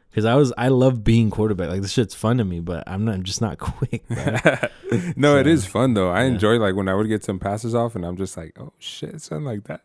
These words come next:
Speaker 1: Yeah.
Speaker 2: That was nice, especially, like, an over-the-shoulder one.
Speaker 1: Mm-hmm.
Speaker 2: Aw, dude, those were my favorite.
Speaker 1: You gotta, you gotta,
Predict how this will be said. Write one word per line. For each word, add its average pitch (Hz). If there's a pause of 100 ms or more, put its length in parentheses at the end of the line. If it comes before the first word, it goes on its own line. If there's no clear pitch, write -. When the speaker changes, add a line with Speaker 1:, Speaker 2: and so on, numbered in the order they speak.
(260)
Speaker 1:
Yeah. 113
Speaker 2:
That 107
was 123
nice, 117
especially, 117
like, 110
an 90
over-the-shoulder 101
one. 131
Speaker 1:
Mm-hmm. 107
Speaker 2:
Aw, 92
dude, 82
those 85
were 92
my 76
favorite. - (120)
Speaker 1:
You 117
gotta, 143
you 117
gotta, 131